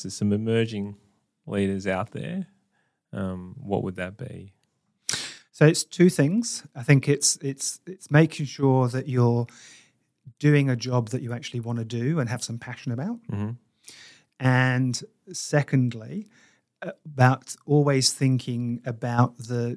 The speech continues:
Speaker 2: job after next.
Speaker 1: Yeah, okay.
Speaker 2: Because to get the next job, you need to be performing really well in the existing job.
Speaker 1: Mm.
Speaker 2: And so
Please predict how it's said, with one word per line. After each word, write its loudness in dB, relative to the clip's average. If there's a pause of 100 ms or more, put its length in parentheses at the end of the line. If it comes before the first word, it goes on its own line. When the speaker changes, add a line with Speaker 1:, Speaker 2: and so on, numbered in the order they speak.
(160)
Speaker 2:
job 0 (140)
after -2 (120)
next. -12 (600)
Speaker 1:
Yeah, -6
okay. -14
Speaker 2:
Because 0 (260)
to -4
get 6
the -2
next -8
job, -8 (280)
you 2
need 0
to -4
be 2
performing -4
really -4
well -6
in -8
the -8
existing -8
job. -16 (120)
Speaker 1:
Mm. -8 (760)
Speaker 2:
And -8
so 2